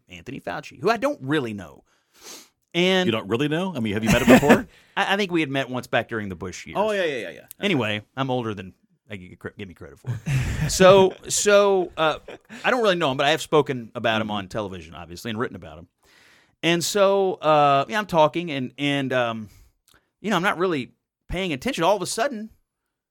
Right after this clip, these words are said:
Speaker 1: before my wandering eye should appear, Anthony Fauci has, has m-,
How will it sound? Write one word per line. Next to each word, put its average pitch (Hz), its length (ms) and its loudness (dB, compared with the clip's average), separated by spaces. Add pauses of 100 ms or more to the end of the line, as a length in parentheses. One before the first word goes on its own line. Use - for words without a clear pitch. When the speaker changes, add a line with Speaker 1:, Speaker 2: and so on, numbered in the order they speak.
(720)
Speaker 1:
before 175 360 0
my 180 180 2
wandering 156 540 0
eye 175 160 -4
should 170 180 -6
appear, 240 420 -8
Anthony 233 360 -2
Fauci 359 500 0 (200)
has, 175 260 -2 (340)
has 170 280 -4
m-, 156 120 -12